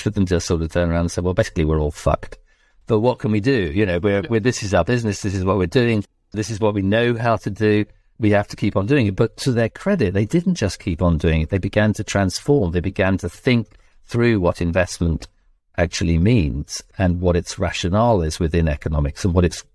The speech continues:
Speaker 1: social purpose is, what its social license is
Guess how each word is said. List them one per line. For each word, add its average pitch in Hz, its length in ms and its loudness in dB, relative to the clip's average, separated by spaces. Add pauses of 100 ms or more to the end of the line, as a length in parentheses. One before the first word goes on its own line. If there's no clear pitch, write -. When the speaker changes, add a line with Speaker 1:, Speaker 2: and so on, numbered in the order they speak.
(360)
Speaker 1:
social 98 720 0 (380)
purpose - 560 0
is, 67 180 -4
what 90 140 2
its - 120 -8
social 98 420 0
license 87 760 -2
is - 320 -6